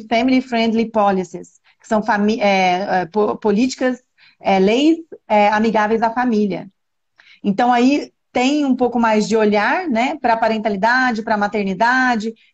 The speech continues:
e tentando trazer um pouco mais essa questão da igualdade de gênero. Então, quando a gente pensa numa não monogamia ética, né, onde a mulher tenha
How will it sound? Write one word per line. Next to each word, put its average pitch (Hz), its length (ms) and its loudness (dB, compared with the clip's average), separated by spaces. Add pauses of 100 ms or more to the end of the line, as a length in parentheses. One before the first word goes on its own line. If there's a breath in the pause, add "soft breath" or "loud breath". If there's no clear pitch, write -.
(100)
e 285 440 2
tentando 262 400 0
trazer 240 320 0
um 269 100 -4
pouco 262 220 -2
mais 226 160 0
essa 233 100 -6
questão 226 260 -4
da 208 80 0
igualdade 185 520 0
de 185 80 -6
gênero. 160 460 -10 (760 loud breath)
Então, 285 760 2
quando 247 200 0
a 247 60 2
gente 240 320 0
pensa 214 560 -2 (100)
numa 220 720 2
não 226 180 0
monogamia 214 480 2
ética, 220 800 0 (340)
né, 240 320 -2
onde 269 220 2
a 269 60 2
mulher 254 340 2
tenha 233 640 0